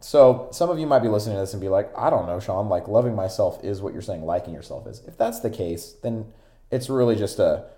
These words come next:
you know, we're just parsing through vernacular here. If, if self-love is what I just talked about with liking yourself, then yes, right? But, um, I think it's important to distinguish between the two, especially in the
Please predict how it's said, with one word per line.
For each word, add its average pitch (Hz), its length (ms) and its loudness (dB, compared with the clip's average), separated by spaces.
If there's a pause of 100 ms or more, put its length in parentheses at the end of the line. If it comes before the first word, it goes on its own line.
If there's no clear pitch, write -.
(1120)
you 131 140 -4
know, 76 260 -4
we're 101 320 -2
just 107 140 -6
parsing 98 400 2
through 85 180 -6
vernacular 76 680 -8
here. 64 260 -12 (560)
If, 117 140 -2 (360)
if 110 200 -8
self-love 127 560 4
is 101 100 -2
what 101 120 2
I 95 80 4
just 92 180 -8
talked 92 200 0
about 98 140 4
with 92 80 -2
liking 92 240 -4
yourself, 92 260 -8
then 101 160 -6
yes, - 380 -16 (160)
right? 82 280 -4 (500)
But, - 480 0
um, 80 400 -4 (260)
I 110 40 -8
think 107 180 -2
it's 107 200 -4 (920)
important 117 460 0
to 117 60 -2
distinguish 107 600 -4
between 92 400 -10
the 85 60 -8
two, 92 220 -6
especially 92 400 -4
in 85 120 -8
the 80 260 -4